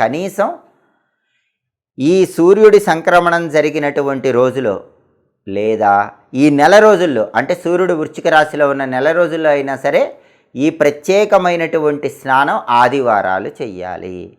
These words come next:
అలాగే సూర్యుడికి తూర్పు దిక్కు అంటే ఎంతో ప్రీతిపాత్రం కాబట్టి స్నానం చేసిన తర్వాత అందరూ కూడా ఇంట్లో తూర్పు దిక్కులో ఒక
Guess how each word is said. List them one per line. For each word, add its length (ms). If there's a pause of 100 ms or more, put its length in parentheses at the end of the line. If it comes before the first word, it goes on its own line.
(400)
అలాగే 360 (180)
సూర్యుడికి 640 (320)
తూర్పు 440
దిక్కు 280
అంటే 200 (140)
ఎంతో 240 (140)
ప్రీతిపాత్రం 640 (100)
కాబట్టి 380 (540)
స్నానం 420 (120)
చేసిన 340 (120)
తర్వాత 380 (240)
అందరూ 420 (140)
కూడా 240 (260)
ఇంట్లో 280 (160)
తూర్పు 400 (100)
దిక్కులో 400 (140)
ఒక 120